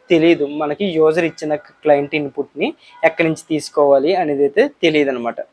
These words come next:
ఓకే, దానికోసం అని చెప్పి ఈ విధంగా అయితే వచ్చిందనమాట. So ఇప్పుడు మనకి, ఆ, ఇంకొకటి యూజ్, ఆ, ఏపీఎస్ Swagger ఉంది కదా. So ఈ piece of code-ని నేను ఇప్పుడు కామెంట్ చేస్తాను. కంట్రోల్ కేసీ అని ఉంటే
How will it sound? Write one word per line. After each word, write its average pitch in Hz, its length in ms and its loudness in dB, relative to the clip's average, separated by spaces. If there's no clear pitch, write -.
ఓకే, 233 140 -4
దానికోసం 180 460 6
అని 147 140 -4
చెప్పి 139 200 -4
ఈ 170 120 4
విధంగా 143 320 2
అయితే 131 140 -2
వచ్చిందనమాట. 123 540 -8
So 170 80 4
ఇప్పుడు 180 240 4
మనకి, 180 260 2
ఆ, - 20 4
ఇంకొకటి 175 420 0
యూజ్, 247 280 4
ఆ, 180 40 8
ఏపీఎస్ 196 400 4
Swagger 160 380 6
ఉంది 139 200 -6
కదా. 151 140 2
So 220 80 2
ఈ 226 40 4
piece 202 260 -4
of 151 40 -4
code-ని 151 320 -4
నేను 175 180 -2
ఇప్పుడు 180 200 0
కామెంట్ 160 340 2
చేస్తాను. 147 360 -4
కంట్రోల్ 185 420 0
కేసీ 165 300 0
అని 151 80 -4
ఉంటే 180 180 -2